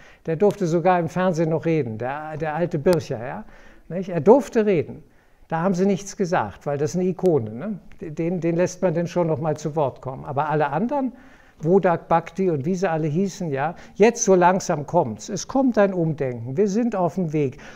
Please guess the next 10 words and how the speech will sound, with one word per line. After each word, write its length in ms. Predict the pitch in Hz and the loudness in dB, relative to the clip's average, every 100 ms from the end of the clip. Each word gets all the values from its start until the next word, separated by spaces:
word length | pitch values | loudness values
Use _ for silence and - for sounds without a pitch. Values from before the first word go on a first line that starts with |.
| - | -4
Und 180 | 190 185 | -2 -2
ich 180 | 190 - | -4 4
plädiere 540 | 202 165 185 226 226 | 4 6 6 4 4
für 200 | 175 233 | 2 0
Versöhnung. 680 | 233 233 208 254 175 117 135 | 2 0 2 0 0 -4 -6
Ich 200 | 175 - | -8 -4
plädiere 600 | 165 165 135 196 226 233 | 0 0 2 4 4 4
für 460 | - 208 208 208 208 - - - | 2 6 6 6 0 -12 -20 -20
Freundlichkeit, 1080 | - 160 196 233 233 196 - 208 202 208 - - | 0 8 8 8 4 -2 2 4 6 4 -2 0
Hinschauen. 840 | 190 214 214 190 190 190 190 208 | 2 4 2 4 6 6 4 0